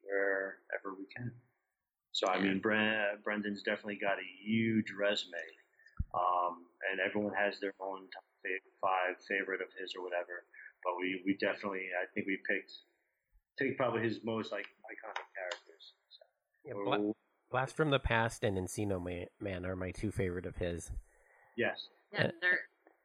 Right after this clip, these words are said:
Speaker 1: And Encino Man is definitely, uh, definitely top of the list, and I think that Blast from the Past is super underrated.
Speaker 3: Oh, yeah.
Speaker 2: Oh, yeah.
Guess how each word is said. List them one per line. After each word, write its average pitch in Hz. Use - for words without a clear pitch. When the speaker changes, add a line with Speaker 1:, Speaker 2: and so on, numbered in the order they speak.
Speaker 1:
And 110
Encino 113
Man 117
is 107
definitely, 113
uh, 107
definitely 110
top 107
of 101
the 104
list, 107
and 101
I 104
think 107
that 101
Blast 104
from 107
the 101
Past 101
is -
super 110
underrated. 92
Speaker 3:
Oh, -
yeah. -
Speaker 2:
Oh, 120
yeah. 90